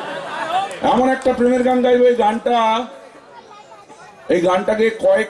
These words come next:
কোটি ছেলে মেয়ে প্রেম করেছে, বিয়ে করেছে। আজকের ছেলেমেয়েরা এই গানটাকে চিরনতুন, চিরসবুজ গান, প্রেমের জাতীয় সঙ্গীত বলা হয় এটাকে। দেখা যাক কি হয়, কি বেরোয়। দেখো, কিছু একটা মাল তো বেরোবে,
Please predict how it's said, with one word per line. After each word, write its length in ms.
কোটি 340
ছেলে 240
মেয়ে 240
প্রেম 160
করেছে, 320
বিয়ে 260
করেছে। 280
আজকের 400
ছেলেমেয়েরা 400
এই 80
গানটাকে 460
চিরনতুন, 640
চিরসবুজ 640
গান, 180
প্রেমের 340
জাতীয় 360
সঙ্গীত 360
বলা 240
হয় 140
এটাকে। 240
দেখা 240
যাক 200
কি 160
হয়, 300
কি 60
বেরোয়। 240
দেখো, 240
কিছু 200
একটা 200
মাল 180
তো 120
বেরোবে, 400